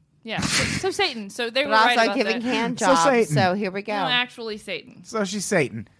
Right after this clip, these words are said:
Speaker 3: So, uh, R. Kelly actually never testifies in this trial, and the defense doesn't even bother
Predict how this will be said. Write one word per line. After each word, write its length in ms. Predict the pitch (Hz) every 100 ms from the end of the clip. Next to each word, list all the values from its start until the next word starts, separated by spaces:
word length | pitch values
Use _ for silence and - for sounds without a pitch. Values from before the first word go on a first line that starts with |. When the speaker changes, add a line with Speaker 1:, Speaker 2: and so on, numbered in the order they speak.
| _
Speaker 3:
So, 380 | - - 190 185
uh, 260 | 175 180 175
R. 180 | 147 220
Kelly 380 | 240 233 233 190
actually 360 | 151 147 160
never 460 | 143 135 139 165 202
testifies 920 | - 165 135 - 131 127 113 113 110
in 180 | - 131
this 160 | 127 -
trial, 540 | - 120 110 113 110 -
and 280 | 131 123 120
the 80 | 117
defense 600 | 120 - 170 180 - - _ _ _ -
doesn't 320 | - 190 202
even 280 | 214 208 190 135 -
bother 600 | 139 143 143 143 139